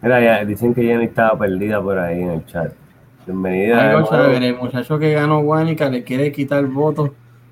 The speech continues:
Speaker 2: porque la gente no escribió. Eh, Queen, la ley lo dice claro.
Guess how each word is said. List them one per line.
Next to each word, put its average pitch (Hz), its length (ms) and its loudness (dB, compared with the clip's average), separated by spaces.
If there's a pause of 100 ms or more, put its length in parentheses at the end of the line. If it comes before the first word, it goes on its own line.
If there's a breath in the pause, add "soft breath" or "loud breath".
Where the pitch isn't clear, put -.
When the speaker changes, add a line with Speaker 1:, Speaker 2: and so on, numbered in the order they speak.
(120)
Speaker 2:
porque 123 300 -6
la 120 160 -2
gente 127 320 -2
no 139 80 0
escribió. 139 440 -2 (840 loud breath)
Eh, 135 1120 2
Queen, 170 380 2 (920)
la 135 580 0
ley 147 280 4
lo 135 240 0
dice 135 480 -2 (160)
claro. 123 480 -2